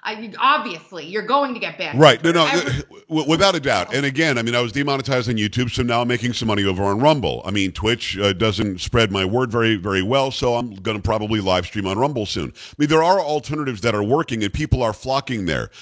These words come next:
Speaker 2: Unfortunately, when you had one that really worked in Parler, they, they colluded and got rid of Parler. You know, the, the Amazon servers and, and Apple and Google, everybody, everybody colluded,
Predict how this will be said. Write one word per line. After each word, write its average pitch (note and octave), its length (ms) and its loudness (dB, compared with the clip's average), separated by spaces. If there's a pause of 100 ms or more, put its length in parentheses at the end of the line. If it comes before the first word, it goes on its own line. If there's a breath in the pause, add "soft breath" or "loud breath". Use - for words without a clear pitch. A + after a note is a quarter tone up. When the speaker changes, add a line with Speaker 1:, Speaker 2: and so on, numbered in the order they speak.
(160 loud breath)
Speaker 2:
Unfortunately, B2 960 2
when B2 160 0
you B2 80 0
had D#3+ 160 2
one D3 180 0
that A#2 120 0
really C3+ 340 0
worked B2+ 340 0
in A2 100 -2
Parler, D3+ 540 0 (320 soft breath)
they, C#3 180 6
they C3 220 4
colluded C3+ 600 0
and A#2+ 80 -4
got B2 160 -2
rid A#2+ 140 -2
of G#2+ 80 -4
Parler. A#2+ 540 -2
You G#2+ 100 -4
know, G2+ 80 -2
the, F#2 220 -2
the F#2+ 160 -2
Amazon B2 360 -2
servers A2 540 -2
and, E2+ 160 0 (240 loud breath)
and F#2 260 0
Apple A#2+ 460 2
and F2 160 -2
Google, B2 400 4
everybody, E3 480 0
everybody D#3 280 0
colluded, C#3+ 480 -2